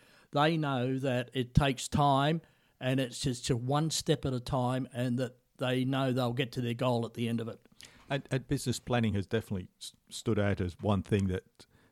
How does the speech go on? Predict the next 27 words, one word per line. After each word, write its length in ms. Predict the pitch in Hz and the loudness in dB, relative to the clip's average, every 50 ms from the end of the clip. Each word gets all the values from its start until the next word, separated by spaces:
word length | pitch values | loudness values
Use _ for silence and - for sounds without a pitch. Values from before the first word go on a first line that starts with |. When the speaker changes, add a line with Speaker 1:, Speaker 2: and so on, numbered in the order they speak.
| _ _ | _ _
Speaker 2:
the 80 | - 107 | -2 0
majority 480 | 104 101 92 123 110 113 113 - 107 | 0 0 2 2 2 2 2 0 -2
of 40 | 87 | -4
the 80 | 98 90 | -4 -4
businesses 400 | - 95 87 - - 90 82 - | -4 -4 -6 -6 -10 -10 -10 -10
that 80 | - | -8
we've 180 | 90 92 92 - | -8 -8 -8 -8
spoken 380 | - - 98 92 90 - 95 85 | -6 -4 -4 -4 -4 -4 -6 -6
to 140 | - 95 95 | -6 -6 -6
have 320 | - - - 120 113 - - - | -6 -4 -4 -4 -4 -4 -4 -4
a 120 | 101 95 | -4 -4
business 420 | 85 107 104 - - 95 92 - - | -2 -4 -4 -4 -6 -8 -10 -10 -8
plan, 360 | - 107 110 131 - 226 170 - - - - - - _ _ - | -6 -4 -2 -2 -4 -6 -10 -16 -20 -20 -20 -20 -20 _ _ -8
um, 340 | 110 104 95 92 95 98 - - | -4 -2 -2 0 -2 -2 -4 -4
and 160 | - 104 92 87 | -4 -2 -2 -2
have 180 | - 107 95 101 | -2 -4 -4 -4
a 40 | |
vision 360 | 85 87 104 104 95 110 101 95 | -4 -4 -4 -4 -2 -4 -6 -6
of 120 | 90 - | -6 -6
where 160 | 104 98 98 | -6 -6 -6
they're 160 | 90 95 87 | -6 -6 -8
going. 340 | 82 - 92 101 120 143 - - _ _ - - - - | -8 -6 -6 -6 -6 -6 -8 -12 _ _ -20 -20 -10 -6
Um, 240 | - 107 104 98 110 - | -2 -2 0 -2 -2 0
even 260 | - 135 131 120 117 107 | 2 2 4 4 2 2
our 140 | 107 101 104 | 2 2 2
wing 220 | 110 123 123 113 | 2 2 4 4
it, 160 | 107 101 - | 4 2 0